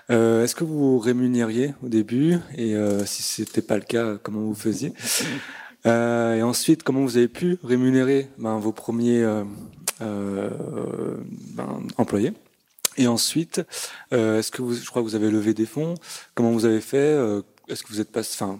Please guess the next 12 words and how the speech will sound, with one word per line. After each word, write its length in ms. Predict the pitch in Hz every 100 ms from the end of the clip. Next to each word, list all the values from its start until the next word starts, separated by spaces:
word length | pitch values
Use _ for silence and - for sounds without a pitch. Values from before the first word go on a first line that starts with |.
| -
comment 160 | - 113
vous 160 | 107 110
avez 80 |
fait 160 | - 113
au 80 | 110
début 320 | 107 113 113
avec, 280 | 101 101 123
euh, 220 | 127 - 113 - - - -
l'étape 380 | 110 - 104 -
Love 240 | 110 98
Money, 400 | 107 107 113 113
euh, 400 | 107 101 101 98